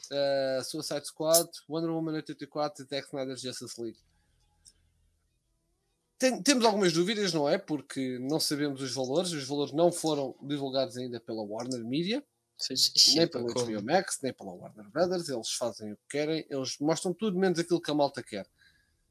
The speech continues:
Speaker 1: O filme rebentou servidores no H B O Max, no H B O Go na Ásia, eh, em Portugal, no Reino Unido,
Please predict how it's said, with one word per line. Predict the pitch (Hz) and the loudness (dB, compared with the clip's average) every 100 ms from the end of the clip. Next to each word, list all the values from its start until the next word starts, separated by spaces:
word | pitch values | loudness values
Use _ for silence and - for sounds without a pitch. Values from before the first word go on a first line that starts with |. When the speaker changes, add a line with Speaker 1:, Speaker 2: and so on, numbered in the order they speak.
| _ _ _ _ _ - _ _ _ _ _ _ | _ _ _ _ _ -20 _ _ _ _ _ _
Speaker 1:
O | 147 | -4
filme | - 185 170 156 | 6 10 10 8
rebentou | 135 156 160 - 165 | 2 4 4 4 2
servidores | - 151 151 147 151 139 - - - - | 2 2 2 4 2 2 -4 -6 -12 -6
no | 143 | 0
H | 143 123 | 0 0
B | 135 | -2
O | 131 | 2
Max, | 185 220 - - | 2 2 2 2
no | 156 147 135 135 | 4 4 4 2
H | 143 151 - | 2 2 2
B | 139 147 | 2 4
O | 139 | 4
Go | 135 143 139 | 2 2 2
na | 131 127 156 | 0 2 6
Ásia, | 196 180 208 202 190 - | 6 4 2 2 2 0
eh, | 139 131 - | -6 -6 -2
em | 143 | -2
Portugal, | 120 113 - 123 151 175 180 180 - | -2 -4 -4 2 8 8 8 2 -2
no | 139 135 | -4 0
Reino | 170 190 151 | 2 4 4
Unido, | 160 196 185 196 202 | 4 2 0 -4 -6